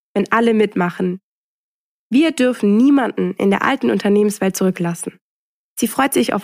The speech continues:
alles, was ausprobiert und beibehalten wird und hofft, dass alle, die im Projekt mitwirken, etwas Positives für ihren Arbeitsalltag mitnehmen können. Sie meint, wir probieren künftig in kleinen Teams unsere Testballons aus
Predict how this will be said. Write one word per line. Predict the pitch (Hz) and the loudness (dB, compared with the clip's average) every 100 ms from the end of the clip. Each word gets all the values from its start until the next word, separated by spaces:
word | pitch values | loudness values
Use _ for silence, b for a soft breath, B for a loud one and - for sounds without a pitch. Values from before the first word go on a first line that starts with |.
| - | -4
alles, | - 240 220 - | 0 0 0 -2
was | 190 - | -4 -2
ausprobiert | 220 269 - 220 226 220 - | -2 -2 -2 0 0 0 0
und | 285 262 | 0 0
beibehalten | - 208 202 180 185 185 180 | 0 0 0 0 -2 -2 -2
wird | 175 170 _ _ | -4 -8 _ _
und | - 185 | -6 -2
hofft, | 240 - | -2 -2
dass | 208 202 | -4 -2
alle, | 226 294 269 | 0 2 2
die | 233 | 0
im | |
Projekt | 208 202 170 | 0 -2 0
mitwirken, | 214 233 262 285 294 294 _ _ | -2 0 0 0 0 -2 _ _
etwas | - 202 180 - | -8 -4 -4 -4
Positives | - - 269 226 - 208 190 185 | -6 0 2 2 2 0 2 0
für | - | 2
ihren | 185 - | 0 2
Arbeitsalltag | 214 208 196 - 180 190 190 | 0 0 -2 -2 -2 -2 0
mitnehmen | 190 196 175 - | 0 0 -4 -4
können. | 170 170 180 _ _ _ _ _ _ - | -4 -4 -8 _ _ _ _ _ _ -2
Sie | 196 | 2
meint, | 175 220 415 - _ _ _ _ _ _ _ - | 4 2 0 -4 _ _ _ _ _ _ _ 2
wir | 330 | 2
probieren | - 247 254 240 | 2 2 2 2
künftig | - 269 262 - 247 | 2 2 2 0 0
in | 208 196 | 0 0
kleinen | 240 240 262 | 2 2 0
Teams | 254 220 208 | 0 0 2
unsere | 202 196 190 | 2 2 0
Testballons | - 202 - 196 190 196 - | 0 -2 0 2 2 2 0
aus | 165 175 - | 0 0 -6